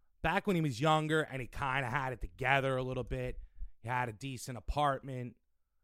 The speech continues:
Uh, you know, he was, he was always boozed up, having a good time, but, you know, he wasn't, like, totally falling apart yet.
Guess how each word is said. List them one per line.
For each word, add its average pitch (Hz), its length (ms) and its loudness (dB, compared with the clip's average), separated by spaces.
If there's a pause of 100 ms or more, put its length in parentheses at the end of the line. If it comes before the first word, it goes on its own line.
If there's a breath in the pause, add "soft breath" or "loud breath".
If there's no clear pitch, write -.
(200)
Uh, 98 420 -6 (800)
you 131 80 -6
know, 127 180 4
he 147 160 2
was, 135 180 -4
he 165 120 0
was 160 140 0
always 156 260 4
boozed 147 380 0
up, 139 160 0
having 131 260 -2
a 120 40 -8
good 110 260 -8
time, 151 320 0
but, 120 200 -8
you 135 100 -8
know, 107 180 -6
he 113 180 -4
wasn't, 107 440 -8 (100)
like, 98 240 -10 (840)
totally 123 400 -2
falling 123 400 0
apart 135 500 4
yet. 165 280 0